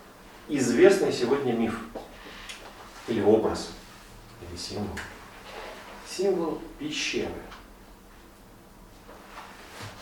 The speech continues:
Он рисует пещ-, воображаемую пещеру, в которой,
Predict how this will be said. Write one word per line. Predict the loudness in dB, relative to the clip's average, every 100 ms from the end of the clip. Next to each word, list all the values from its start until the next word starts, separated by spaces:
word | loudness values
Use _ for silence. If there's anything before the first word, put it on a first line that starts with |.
| -16 -16 -18 -18 -18 -18 -18 -18 -18 -18 -16 -16 -16 4
Он | 6 8 4 -2 -10 -14 -16 -18 -20 -14 -6
рисует | -4 -4 -4 -4 -4 -8
пещ-, | -10 -6 -4 -2
воображаемую | 2 4 4 2 -2 -4 -8 -8
пещеру, | -6 -2 0 0 -4 -10 -18 -20 -20 -20 -20 -20 -20 -20 -20 -20 -18 -18 -20 -20 -20 -18 -18 -18 -18 -16
в | -4
которой, | -2 6 8